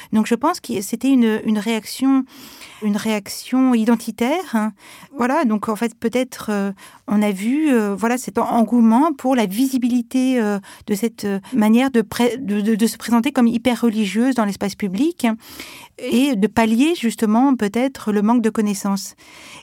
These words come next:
Et ça, c'est vraiment quelque chose qui m'a surprise aussi, c'était que des femmes qui portaient le simple voile pouvaient être, euh, beaucoup plus religieuses dans leur discours que, euh, celles qui portaient le niqab. Et s-, et souvent, vraiment, la religion était très vite évacuée dans nos discussions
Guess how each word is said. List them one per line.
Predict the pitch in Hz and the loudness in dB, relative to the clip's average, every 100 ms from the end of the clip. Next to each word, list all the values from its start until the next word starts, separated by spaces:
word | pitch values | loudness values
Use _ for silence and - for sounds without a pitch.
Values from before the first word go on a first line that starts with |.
| - | -12
Et | - | -4
ça, | - | -2
c'est | 302 240 | 0 2
vraiment | 247 294 | 4 2
quelque | 247 | 0
chose | 277 277 | -2 0
qui | 247 | 0
m'a | 226 | 0
surprise | - 226 - 277 233 | -2 -6 -2 0 2
aussi, | 214 - 277 339 | -2 -2 -4 -4
c'était | - 214 269 269 | -2 -4 -4 -2
que | 226 214 - - - | -2 -2 -4 -16 -4
des | 233 | -2
femmes | 262 233 | 0 -4
qui | - | -4
portaient | 214 233 | -4 -4
le | 208 | -2
simple | 233 226 | -2 -2
voile | 202 247 285 | -4 -2 -4
pouvaient | 277 220 233 240 226 | -2 -2 0 0 -4
être, | - 208 | -6 -6
euh, | 196 - - - | -6 -8 -16 0
beaucoup | 208 285 254 | 2 2 0
plus | 262 | 0
religieuses | 214 226 233 254 240 | 2 2 2 2 0
dans | 202 | 0
leur | 190 | 0
discours | 208 - - 349 - - | -2 -4 -2 -2 -4 -4
que, | 262 302 - - - - | -4 -4 -8 -20 -8 -4
euh, | 208 | -2
celles | 254 | -2
qui | 247 | -2
portaient | 226 226 | -2 0
le | 247 | 0
niqab. | 233 226 208 - | 2 -2 -2 -4
Et | |
s-, | 196 214 | -6 -6
et | 247 - | -6 -6
souvent, | - 226 262 370 - - _ | -4 -2 0 -2 -6 -20 _
vraiment, | 190 202 277 | -4 0 2
la | 240 | 2
religion | 208 233 240 269 262 | 2 2 2 2 0
était | 196 220 | -6 -6
très | 208 285 | -4 -4
vite | 269 277 | -2 0
évacuée | 247 214 - 247 | -2 -2 -4 -4
dans | 226 | 0
nos | 196 180 | 0 0
discussions | 202 - 214 196 - 311 | -4 -6 -6 -6 -4 -4